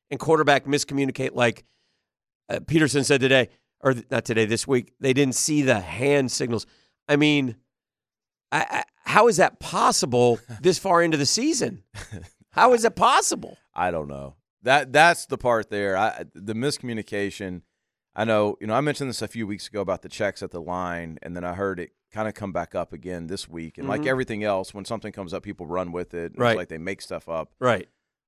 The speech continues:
Speaker 2: Listen, it's not like this guy's getting up to the line and checking any play he wants to check to.
Speaker 1: Right.
Speaker 2: In the, in, in college and pro now, you have a base call, and then if they present a look, then you have a base check off of that call.
Speaker 1: Okay.
Speaker 2: Right?
Speaker 1: Okay.
Speaker 2: It's not that complicated.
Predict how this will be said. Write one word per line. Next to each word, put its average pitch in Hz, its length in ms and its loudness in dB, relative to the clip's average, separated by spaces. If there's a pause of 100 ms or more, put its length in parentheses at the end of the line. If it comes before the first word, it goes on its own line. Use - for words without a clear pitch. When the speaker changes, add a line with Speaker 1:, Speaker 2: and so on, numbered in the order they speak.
(280)
Speaker 2:
Listen, 185 240 0
it's 180 180 -2
not 220 260 0
like 147 260 4
this 135 140 -4
guy's 120 300 4
getting 113 220 -2
up 107 140 -4
to 107 80 -6
the 85 120 -8
line 98 340 0
and 85 140 -10
checking 98 320 -4
any 90 160 -8
play 82 240 -6
he 78 140 -12
wants 69 240 -14
to - 100 -20
check 113 300 -4
to. - 100 -20 (100)
Speaker 1:
Right. 131 380 -6
Speaker 2:
In 120 140 -4
the, 120 160 -4
in, 147 400 -2
in 139 220 -4
college 165 340 0
and 101 80 -12
pro 147 160 -2
now, 98 140 -4
you 107 180 -4
have 107 120 -6
a 82 60 -10
base 98 360 -6
call, 117 440 0
and 101 180 -8
then 98 160 -4
if 101 200 -2
they 104 180 -4
present 107 340 -8
a 95 60 -4
look, 104 320 -6
then 82 140 -14
you 101 100 -6
have 101 160 -2
a 82 60 -12
base 95 320 -8
check 120 400 -4
off 95 180 0
of 73 120 -18
that 82 220 -6
call. 120 420 0 (100)
Speaker 1:
Okay. 117 400 -2 (440)
Speaker 2:
Right? 117 300 2 (280)
Speaker 1:
Okay. 123 340 -2
Speaker 2:
It's - 160 -4
not 170 320 4
that 151 240 4
complicated. 123 540 0